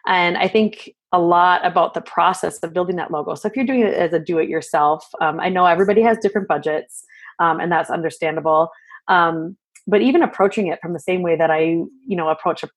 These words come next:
a logo project for my students, right, is to be able to sketch those ideas out, um, to really push yourself past your first idea. Um, you know, in some of my projects, I re-, you know, require, like, "Okay, do twenty sketches, fifty," and I've even heard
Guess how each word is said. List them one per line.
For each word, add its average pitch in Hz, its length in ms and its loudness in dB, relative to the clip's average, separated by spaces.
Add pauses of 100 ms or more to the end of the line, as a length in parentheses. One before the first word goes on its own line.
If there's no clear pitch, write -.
(140)
a 170 60 2
logo 165 240 0
project 165 420 -2
for 165 80 -6
my 156 120 -6
students, 160 500 0
right, 165 240 0 (380)
is 180 420 2
to - 140 -6
be 202 100 4
able 220 120 2
to 214 80 2
sketch - 380 -4
those 175 160 0
ideas 160 520 -2
out, 151 300 0 (440)
um, 165 380 -2
to 190 180 -2
really 185 520 2 (120)
push 185 260 -2
yourself 175 320 0 (200)
past 165 400 -6
your 165 100 -4
first 160 400 -6
idea. 156 560 -2 (540)
Um, 160 580 0 (240)
you 190 100 -2
know, 170 220 0 (160)
in 202 160 0
some 247 100 2
of 214 60 2
my 180 100 4
projects, 180 420 0
I 175 60 2
re-, 180 140 0
you 190 60 -4
know, 196 100 4
require, 202 380 2
like, 170 180 0
"Okay, 285 240 4
do 247 180 4 (160)
twenty 226 300 4
sketches, 180 420 -4
fifty," 233 220 2
and 196 80 2
I've 214 160 2
even 202 200 0
heard 185 200 -6